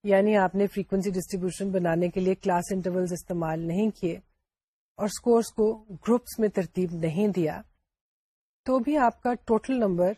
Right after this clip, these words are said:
یا این وہی رہے گا جو کہ، آ، کلاس انٹرولز یوز کرنے کی صورت میں تھا۔ چنانچہ فریکوینسی ڈسٹریبیوشن جب ہم بناتے ہیں تو آپ کے پاس ایک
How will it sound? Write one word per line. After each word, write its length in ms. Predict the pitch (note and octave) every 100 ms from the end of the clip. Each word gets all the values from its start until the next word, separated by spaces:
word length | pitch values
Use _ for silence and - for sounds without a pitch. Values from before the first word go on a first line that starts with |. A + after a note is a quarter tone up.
| _
یا 140 | F#3+ G3 -
این 340 | G3 G3 G#3 G3
وہی 260 | F#3+ F#3+ B3+
رہے 280 | A3+ G3+ F#3+
گا 140 | G3+
جو 220 | G3 F#3
کہ، 200 | F3 G#3 B3+ _ _ _ _ _
آ، 140 | - F#3
کلاس 220 | A3 F#3+ G3
انٹرولز 500 | G#3 F3+ E3 F#3+ F3
یوز 220 | F#3 F3+ -
کرنے 260 | E3 D#3+
کی 120 | D#3+ G#3+ -
صورت 300 | E3 D#3 E3
میں 80 | F3+
تھا۔ 180 | E3+ E3 _ _ _ _ _ _ _ _ _ _ _ _ _ _ _
چنانچہ 300 | - B3+ C4+ D#4
فریکوینسی 380 | D#4 D4 F4 D#4+
ڈسٹریبیوشن 640 | D4+ C4+ C4 A#3 A3 C4
جب 180 | A#3+ A3+
ہم 80 | G#3+
بناتے 440 | G3 F3+ E3 -
ہیں 120 | G#3+
تو 120 | G#3+ G3+
آپ 160 | F3+
کے 60 | -
پاس 340 | F3+ F3 -
ایک 280 | F3 E3 -